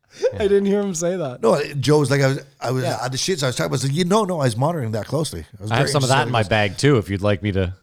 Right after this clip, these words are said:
Speaker 1: Oh no, it's another, um, Lex.
Speaker 3: Oh, it's, yeah.
Speaker 2: It's just the
Speaker 3: I've been
Speaker 2: transition
Speaker 3: collect-,
Speaker 2: thing.
Speaker 3: I've been collecting your
Speaker 2: He was
Speaker 3: feces,
Speaker 2: sort of
Speaker 3: Joe.
Speaker 2: there, but,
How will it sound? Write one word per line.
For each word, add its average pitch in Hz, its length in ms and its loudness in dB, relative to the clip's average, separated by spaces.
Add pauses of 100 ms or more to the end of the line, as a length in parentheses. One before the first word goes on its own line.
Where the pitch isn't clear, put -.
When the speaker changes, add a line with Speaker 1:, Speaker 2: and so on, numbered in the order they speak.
(360)
Speaker 1:
Oh 120 100 -2
no, 120 260 0
it's 113 140 -8
another, 117 520 -6
um, 104 500 -12 (1500)
Lex. 139 400 -12 (840)
Speaker 3:
Oh, 90 120 -4
it's, - 220 -6
yeah. 85 240 -4 (640)
Speaker 2:
It's 120 100 -4
just 139 200 -2
the 139 60 -2
Speaker 3:
I've - 40 -6
been - 40 -6
Speaker 2:
transition 110 480 0
Speaker 3:
collect-, 92 220 0
Speaker 2:
thing. 87 160 -12
Speaker 3:
I've 104 80 -4
been 90 140 -2
collecting 82 360 -6
your 78 180 -6
Speaker 2:
He - 100 -6
was 190 80 2
Speaker 3:
feces, 90 140 2
Speaker 2:
sort 117 140 2
of 110 60 -2
Speaker 3:
Joe. 98 60 -8
Speaker 2:
there, 92 100 -8
but, 92 220 -14